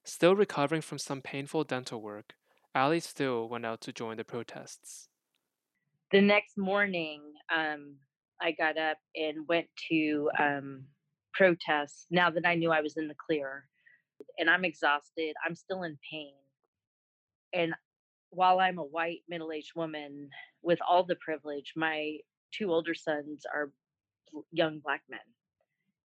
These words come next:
Speaker 2: And I had a sign that said, "I'm so tired of worrying about my son's safety."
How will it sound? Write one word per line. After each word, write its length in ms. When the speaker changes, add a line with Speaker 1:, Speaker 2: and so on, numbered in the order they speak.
Speaker 2:
And 100
I 60
had 160
a 80
sign 440
that 180
said, 420
"I'm 540
so 280
tired 540
of 160
worrying 260
about 260
my 140
son's 420
safety." 640